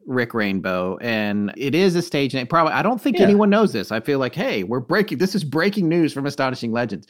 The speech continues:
Speaker 2: Right.
Speaker 1: His actual surname was Rainbolt,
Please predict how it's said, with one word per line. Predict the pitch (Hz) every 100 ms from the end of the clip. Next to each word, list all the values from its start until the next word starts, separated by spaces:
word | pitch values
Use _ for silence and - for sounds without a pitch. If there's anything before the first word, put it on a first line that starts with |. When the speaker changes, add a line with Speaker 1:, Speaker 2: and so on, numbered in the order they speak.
| -
Speaker 2:
Right. | 107 101 107
Speaker 1:
His | 160
actual | 247 294 - 175 143 131 - -
surname | - 135 117 107 101 104
was | 113 104
Rainbolt, | 110 123 123 117 117 135 123 - -